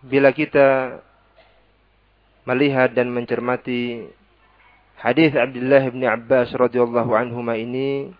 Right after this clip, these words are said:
dengan dua riwayat yang ada, maka nampak sekali bahwa hadis yang sedang kita pelajari ini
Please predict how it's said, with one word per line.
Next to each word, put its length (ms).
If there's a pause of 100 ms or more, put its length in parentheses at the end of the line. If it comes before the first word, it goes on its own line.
(1300)
dengan 760 (360)
dua 240
riwayat 400
yang 240
ada, 480 (1500)
maka 400
nampak 400
sekali 480
bahwa 760 (1700)
hadis 360
yang 240
sedang 320
kita 240
pelajari 600
ini 520